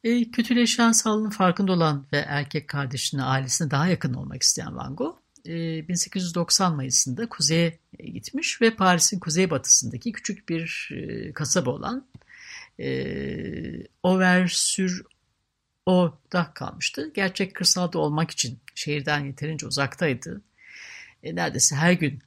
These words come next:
e, açık havada çalışarak, e, ağaçlar, çiçekler ve geniş manzaralar dahil, e, çevresini, e, ayrıca bu bölgenin sakinlerini de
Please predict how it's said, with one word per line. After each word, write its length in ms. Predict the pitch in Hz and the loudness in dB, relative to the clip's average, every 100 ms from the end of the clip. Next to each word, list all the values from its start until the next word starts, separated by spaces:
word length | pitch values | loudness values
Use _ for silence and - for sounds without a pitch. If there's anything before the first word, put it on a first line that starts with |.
| _ _ _ - | _ _ _ -14
e, 40 | 143 - - | -12 -12 -12
açık 280 | - - - | -6 -4 -2
havada 240 | 143 135 | -2 -2
çalışarak, 800 | - 139 - - 67 - - - _ _ _ _ | -4 -4 -6 -6 -8 -12 -18 -20 _ _ _ _
e, 40 | 143 | -4
ağaçlar, 640 | 131 143 135 - 139 139 | 0 0 0 -2 -2 -4
çiçekler 680 | - - 131 - 139 139 - | -4 -4 -6 -6 -4 -4 -6
ve 60 | 156 | -8
geniş 380 | 127 139 135 - | -4 -4 -4 -4
manzaralar 580 | 139 131 135 139 135 135 | -2 -2 -2 -2 -2 -4
dahil, 360 | 139 147 143 - | -6 -8 -12 -14
e, 160 | 220 160 | -12 -4
çevresini, 960 | 160 147 131 - - 64 62 - - - _ - | 0 0 0 -2 -2 -10 -12 -14 -14 -16 _ -14
e, 200 | 139 143 | -12 -8
ayrıca 420 | - 135 123 139 | -4 -4 -4 -4
bu 100 | 139 | -2
bölgenin 300 | 135 127 139 | -2 -2 2
sakinlerini 640 | 135 143 131 - 123 127 - | 2 4 2 0 -8 -6 -4
de 180 | 180 | -6